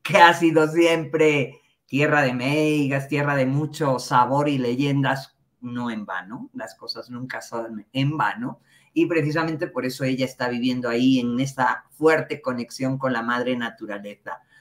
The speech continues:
Cuéntanos, Sandra, ¿qué es lo que has experimentado? Y yo sé que además a través de los desfases has tenido experiencias muy tremendas. En otra ocasión nos vas a hablar de las habilidades y de cómo comunicas con los animales, las plantas,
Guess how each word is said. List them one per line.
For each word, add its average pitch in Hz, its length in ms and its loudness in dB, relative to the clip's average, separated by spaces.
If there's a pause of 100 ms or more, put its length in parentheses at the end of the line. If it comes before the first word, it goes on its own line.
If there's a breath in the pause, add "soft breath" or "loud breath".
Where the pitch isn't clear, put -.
(120 soft breath)
Cuéntanos, 165 640 6
Sandra, 165 400 0
¿qué 233 280 10
es 247 100 4
lo 220 140 2
que 180 100 0
has 185 120 -2
experimentado? 143 1160 2 (320 loud breath)
Y 151 120 0
yo 175 160 4
sé - 160 -4
que 202 80 2
además 165 560 2
a 151 180 2
través 160 320 2
de 202 80 -2
los 147 160 -2
desfases 156 500 -2
has 165 160 -4
tenido 151 320 0
experiencias 143 840 0 (300 soft breath)
muy 190 220 0
tremendas. 165 680 2
En 208 180 4
otra 247 240 2
ocasión 175 400 0
nos 170 160 -2
vas 160 200 2
a 175 40 6
hablar 156 240 2
de 165 80 4
las 143 220 -2
habilidades 135 640 -4
y 160 40 -4
de 139 120 -6
cómo 156 240 -6
comunicas 139 540 -6
con 131 320 -4 (320)
los 170 500 6
animales, 139 680 -2
las 190 340 2
plantas, 139 720 -2